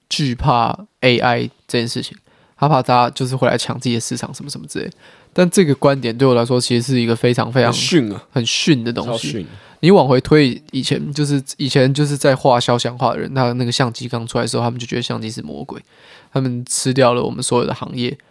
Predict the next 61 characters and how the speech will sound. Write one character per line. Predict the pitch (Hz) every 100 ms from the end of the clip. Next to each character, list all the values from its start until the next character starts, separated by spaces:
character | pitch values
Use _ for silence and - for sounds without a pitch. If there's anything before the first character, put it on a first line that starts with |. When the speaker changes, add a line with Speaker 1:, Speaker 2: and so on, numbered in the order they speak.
| _ _
Speaker 1:
但 | - 165
其 | 143
实 | 131
你 | 123
换 | - 147
一 |
个 | 123
方-， | - -
方 | - 127
向 | 131 120
讲， | 113 - -
相 | - 156
机 | 139 139
其 | 135 120
实 | 117
算 | 120 127
是， | 120 123 120 120 - _ _ _ _ _
呃， | - 123 117
一 | -
种， | 127 120 - _ _
就 | 143
是 | 135
在， | 127 127
在， | - 151 127
在 | 156
艺 | 131 147
术 | - 131
的 | 120
脉 | 123
络 | 120
上 | 123 120
是 | 131
一 | 120
个 | 120
革 | - 120
命 | 120 120
性 | - 135
的 | -
产 | - -
物。 | 143 147
Speaker 2:
哦。 | 101 87 - _ _
Speaker 1:
那 | 170
我 | 147
觉 | 131
得 | 127
A | 135
I | 123
也 | 123
是， | - - - -
你 | 131
不 | 143
要 |
把 | 147 120
它 | 127
当 | 127
做 | 135 131 127
一 | 127
种， | 120 127 127
它 | 131
是 | 127 131
去， | 120 131 120 117